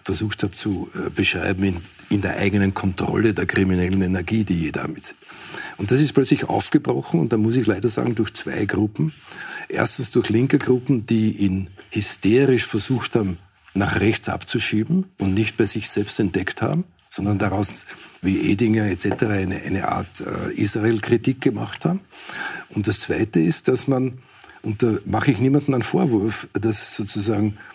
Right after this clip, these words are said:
wie Arik Bauer, der also jahrelang in einem arabischen Dorf gelebt hat und der immer davor gewarnt hat, hat gesagt,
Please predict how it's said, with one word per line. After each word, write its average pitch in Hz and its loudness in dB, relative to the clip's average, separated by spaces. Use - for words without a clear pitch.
wie 117 4
Arik 110 0
Bauer, 139 2
der 107 2
also 104 2
jahrelang 110 2
in 101 2
einem 98 2
arabischen 92 0
Dorf 101 0
gelebt 92 -2
hat 147 0
und 113 -4
der - 0
immer 123 2
davor 127 2
gewarnt 95 0
hat, 131 4
hat 107 -6
gesagt, - -2